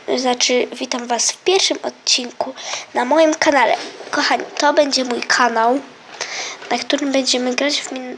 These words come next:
w Minecrafta. I dzisiaj pokażę wam, ym, pokażę wam ogółem, jak będzie się zaczynać mój kanał.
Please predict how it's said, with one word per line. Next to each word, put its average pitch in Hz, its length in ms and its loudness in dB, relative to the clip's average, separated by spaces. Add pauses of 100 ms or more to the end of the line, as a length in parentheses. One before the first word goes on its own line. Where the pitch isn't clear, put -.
(140)
w - 180 -10
Minecrafta. 247 600 -4 (1900)
I 269 180 2 (460)
dzisiaj 247 600 2 (180)
pokażę - 440 -2
wam, 247 280 0 (1300)
ym, 247 680 2
pokażę 269 460 0
wam 240 300 -2 (960)
ogółem, 240 800 4 (600)
jak 247 520 0 (120)
będzie 240 320 2
się 247 180 2
zaczynać 247 640 0
mój 220 240 -10 (300)
kanał. 156 420 -2